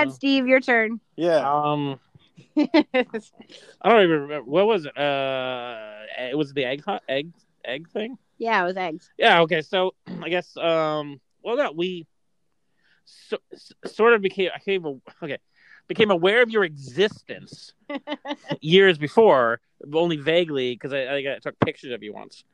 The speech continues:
Speaker 1: when you were
Speaker 2: Yeah.
Speaker 1: da-, you and, and Steph were dancing at the, the big
Speaker 2: In twenty seventeen.
Speaker 1: Was it twenty seventeen at the
Speaker 2: Yes.
Speaker 1: Jenkintown, um, Arts Festival?
Speaker 2: I only know this because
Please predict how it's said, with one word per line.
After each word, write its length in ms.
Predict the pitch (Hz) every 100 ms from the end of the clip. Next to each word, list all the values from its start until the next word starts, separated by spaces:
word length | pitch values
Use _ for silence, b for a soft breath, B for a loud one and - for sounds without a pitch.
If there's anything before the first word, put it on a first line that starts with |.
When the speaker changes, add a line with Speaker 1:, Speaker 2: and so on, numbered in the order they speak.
| _ _ _
Speaker 1:
when 120 | 131 127
you 80 |
were 40 | 120
Speaker 2:
Yeah. 60 | 156
Speaker 1:
da-, 120 | 147
you 200 | 143 156
and, 180 | 143 131
and 120 | 123 120
Steph 280 | - 147
were 60 | 139
dancing 420 | 135 135 - 139
at 120 | 117 -
the, 280 | 113 110 107
the 240 | 113 110 - - 107 -
big 320 | 120 117 107 _
Speaker 2:
In 100 | 196
twenty 300 | 202 240 233
seventeen. 840 | 226 233 220 214 - - 240 233 220
Speaker 1:
Was 100 | -
it 80 | 170
twenty 180 | 240
seventeen 380 | 226 233 226 240
at 100 | 185
the 240 | 156 151 143
Speaker 2:
Yes. 140 | 180
Speaker 1:
Jenkintown, 800 | 156 147 147 156 151 147 139 135 120
um, 320 | 120 113 98 _ _
Arts 200 | 120 131
Festival? 260 | 156 147 208
Speaker 2:
I 80 | 233
only 220 | 247 240
know 180 | 226 226
this 160 | 208 -
because 360 | 202 208 190